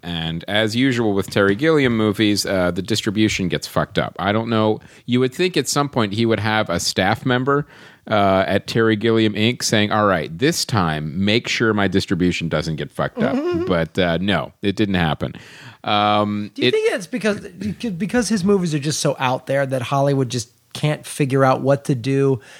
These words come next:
Speaker 2: And now that we're in this new era of multiple platform releasing, that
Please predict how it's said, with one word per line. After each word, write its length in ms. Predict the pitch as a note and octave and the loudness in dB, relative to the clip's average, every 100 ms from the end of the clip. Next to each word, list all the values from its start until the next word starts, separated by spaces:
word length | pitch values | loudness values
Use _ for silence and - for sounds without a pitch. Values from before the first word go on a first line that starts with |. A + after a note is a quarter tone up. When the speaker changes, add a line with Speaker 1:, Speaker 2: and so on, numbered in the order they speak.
| - | -6
Speaker 2:
And 160 | D#3 D3+ | -2 2
now 220 | D3+ E3 | 2 4
that 120 | E3 | 2
we're 140 | D3+ | 2
in 80 | D3+ | 2
this 220 | D3 C3+ | 0 0
new 200 | C#3+ D3+ D3+ | 0 0 0
era 420 | C3 C3+ C#3+ C#3+ - | -2 0 2 0 -2
of 260 | A#2+ A2 - - - _ | -4 -6 -12 -20 -20 _
multiple 600 | - C3+ D3 D3+ C#3+ D3 C3 | -2 2 2 2 0 -2 -2
platform 720 | - C#3 C#3 - C#3+ C#3 C3+ | 0 0 0 -2 0 2 2
releasing, 840 | C#3 C3+ C#3+ C3+ D3 C#3 C3+ C3 A2+ _ _ _ - | 2 2 2 2 2 2 2 0 -4 _ _ _ -2
that 200 | D3 | -2